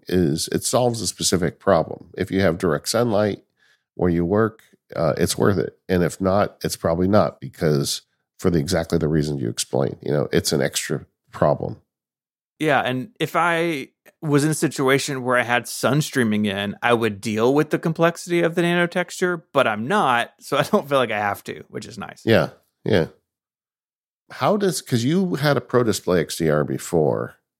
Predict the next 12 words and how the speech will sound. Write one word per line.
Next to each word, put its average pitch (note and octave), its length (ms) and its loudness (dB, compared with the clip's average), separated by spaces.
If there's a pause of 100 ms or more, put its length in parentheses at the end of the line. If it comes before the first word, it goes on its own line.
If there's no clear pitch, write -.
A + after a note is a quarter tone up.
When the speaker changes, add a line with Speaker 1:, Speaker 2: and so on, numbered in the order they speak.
(160)
Speaker 1:
and D#2+ 480 0 (100)
now F2+ 180 0
you've F#2 260 2
got D2+ 420 0
the - 80 -6
Studio D#3 340 -2
Display. C#2 640 -2 (680)
Uh, - 100 -10 (120)
the G#2+ 160 -2
size C#3 480 0
difference C#2 460 -4
is, - 360 -4